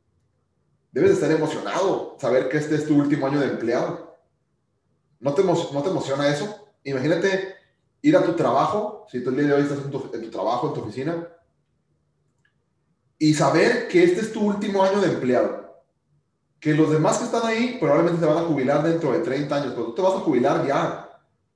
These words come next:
este dos mil veintiuno, es tu último año de empleado. ¿No te emociona eso?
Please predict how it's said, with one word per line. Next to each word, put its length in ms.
este 340
dos 180
mil 120
veintiuno, 560
es 100
tu 120
último 340
año 140
de 80
empleado. 580
¿No 140
te 80
emociona 500
eso? 160